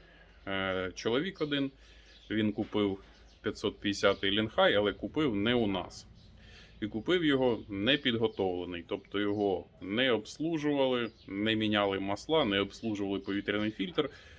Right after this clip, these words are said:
Коротше, нічого не робили з квадроциклом, і він його так і купив, і сам нічого не робив, і так і катається.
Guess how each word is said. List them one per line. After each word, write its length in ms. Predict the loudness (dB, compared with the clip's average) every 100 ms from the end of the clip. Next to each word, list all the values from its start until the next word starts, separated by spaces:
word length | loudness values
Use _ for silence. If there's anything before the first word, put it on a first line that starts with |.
| -20 -12 -2
Коротше, 400 | 0 0 -4 -4
нічого 400 | 0 0 2 2
не 140 | 4 2
робили 320 | 2 2 0
з 80 | 0
квадроциклом, 720 | 0 2 0 -2 -4 -2 -2 -4 -20 -20 -6
і 80 | 0
він 180 | 4 4
його 140 | 4
так 260 | 6 6 6
і 60 | -2
купив, 500 | -4 0 0 0 -6 -16 -20 -20 -20 -20 -8
і 80 | -4
сам 280 | 4 4 4
нічого 400 | -2 2 2 4
не 140 | 6
робив, 420 | 4 4 0 0 -6 -20 -12 -4
і 100 | 4
так 200 | 4 4
і 40 |
катається. 680 | 2 4 4 2 0 -10